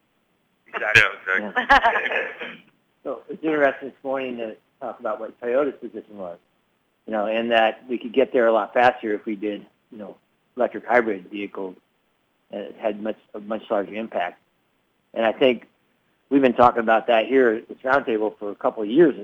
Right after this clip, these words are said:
Speaker 4: and it just seems it's, it's common sense, and, and it's just like, it's really frustrating that we can't get there. We, everybody can't get their heads wrapped around that, you know, and it's just like, if, if, if you had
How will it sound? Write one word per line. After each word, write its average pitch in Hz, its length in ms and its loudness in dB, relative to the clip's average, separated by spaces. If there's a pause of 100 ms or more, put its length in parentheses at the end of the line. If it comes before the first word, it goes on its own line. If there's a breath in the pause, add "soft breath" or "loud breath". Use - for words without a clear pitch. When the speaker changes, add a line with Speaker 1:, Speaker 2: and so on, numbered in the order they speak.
(120)
Speaker 4:
and 110 120 -10
it 95 140 -14
just 123 200 -12
seems 110 240 -8
it's, 104 160 -14
it's 101 180 -12
common 113 460 0
sense, 117 360 -4
and, 101 300 -16
and 98 260 -20
it's - 200 -18
just 110 200 -14
like, 101 260 -6 (320)
it's - 200 -18
really 113 280 2
frustrating 107 720 -2 (720)
that 104 320 0 (500)
we 110 100 -6
can't - 400 -4
get 117 320 0
there. 87 340 -10
We, 107 200 -8
everybody 113 500 0
can't 107 240 -4
get 101 100 -6
their 98 100 -10
heads 110 260 -6
wrapped 107 280 -2
around 95 320 -6
that, 90 260 -20
you 101 80 -20
know, 95 300 -16
and 98 100 -16
it's 92 140 -20 (100)
just 117 200 -10
like, 98 220 -6 (520)
if, 113 120 0 (120)
if, 117 140 -6 (240)
if 123 180 -6
you 120 120 2
had 131 460 6